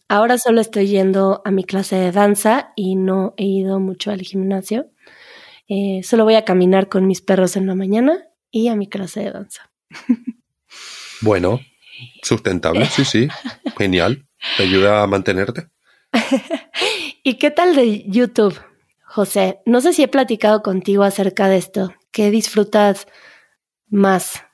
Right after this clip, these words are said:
Speaker 1: eh, de hacer los episodios de YouTube? ¿Y
Speaker 2: ¿De
Speaker 1: cuál es tu
Speaker 2: YouTube?
Speaker 1: favorito?
Speaker 2: Pues mira, mi episodio favorito, yo creo que voy a decir el episodio en el que hablamos un poco sobre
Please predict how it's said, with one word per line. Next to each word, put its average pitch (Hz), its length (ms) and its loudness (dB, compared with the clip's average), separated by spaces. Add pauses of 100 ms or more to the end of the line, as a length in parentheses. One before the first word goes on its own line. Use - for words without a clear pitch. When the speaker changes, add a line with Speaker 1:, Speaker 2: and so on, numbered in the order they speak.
(220)
Speaker 1:
eh, 185 480 -4
de 202 160 2
hacer 190 420 0
los 196 200 2
episodios 185 520 0
de 180 100 0
YouTube? 180 360 -2 (440)
¿Y - 180 -4
Speaker 2:
¿De - 60 0
Speaker 1:
cuál 202 200 4
es - 100 0
tu 208 80 0
Speaker 2:
YouTube? 214 140 2
Speaker 1:
favorito? 175 480 -2 (680)
Speaker 2:
Pues 98 220 -2
mira, 95 320 -2 (1040)
mi 120 100 4
episodio 196 460 2
favorito, 123 840 0 (460)
yo 123 400 0 (100)
creo 117 480 2
que 110 220 -2
voy 90 460 0
a 110 80 2
decir 101 720 0
el 95 160 0
episodio 95 960 0
en 95 100 0
el 87 140 -2
que 95 80 -2
hablamos 92 420 0
un 95 140 -2
poco 95 300 0
sobre 87 680 0